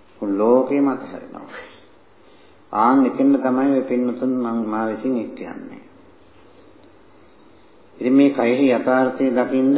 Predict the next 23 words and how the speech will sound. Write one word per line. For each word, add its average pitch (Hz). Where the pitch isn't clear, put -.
කය 117
තුල 143
තියෙනකම් 139
බෑ 107
මේවා. 87
කයෙන් 117
සෑලි 120
ගලවලා 110
ගන්න 80
ඕනේ. 80
මං 98
ඉදත් 95
මතක් 104
කළේ. 120
කටේ 104
කෙල 95
තියෙනවා 110
නමුත් 135
ගානක් 139
නෑ 147
ඔක 147
ගිල්ලලා 147
දානවා. -